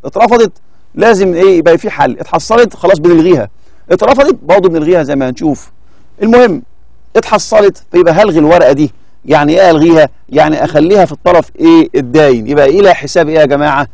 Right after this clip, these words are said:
إلى حساب أوراق القبض. يبقى هتلاحظوا كده برضه أوراق القبض أهي في النهاية، أوراق القبض دي كأنها في الدفاتر بتاعتي اتلغت دي مع دي.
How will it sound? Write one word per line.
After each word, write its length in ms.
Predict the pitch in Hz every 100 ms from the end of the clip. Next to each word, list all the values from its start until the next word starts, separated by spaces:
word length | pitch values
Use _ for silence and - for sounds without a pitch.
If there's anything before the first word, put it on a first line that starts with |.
| - - -
إلى 200 | 139 143
حساب 800 | 139 127 - 139 147 147 156 131 - - - - -
أوراق 680 | 127 123 131 135 135 135 135 - - - - - -
القبض. 440 | 131 123 - 120 92 - - - - - - - - - - - - - - - - - - - - - - - - - - -
يبقى 440 | 139 107 139 117 - - - -
هتلاحظوا 400 | 139 180 185 143
كده 160 | 185 165
برضه 260 | 160 143
أوراق 220 | 135 165 175
القبض 360 | 135 180 147
أهي 240 | 156 214 277 - - - -
في 100 | 151
النهاية، 580 | 143 143 175 214 233 - - -
أوراق 240 | 135 165
القبض 340 | 156 - 165 151
دي 300 | 156 226 - -
كأنها 500 | 156 147 160 180 202
في 80 | 156
الدفاتر 380 | 151 139 180 185
بتاعتي 360 | 147 185 175 147
اتلغت 340 | - 190 156
دي 180 | 110 143
مع 200 | 175 175
دي. 200 | 196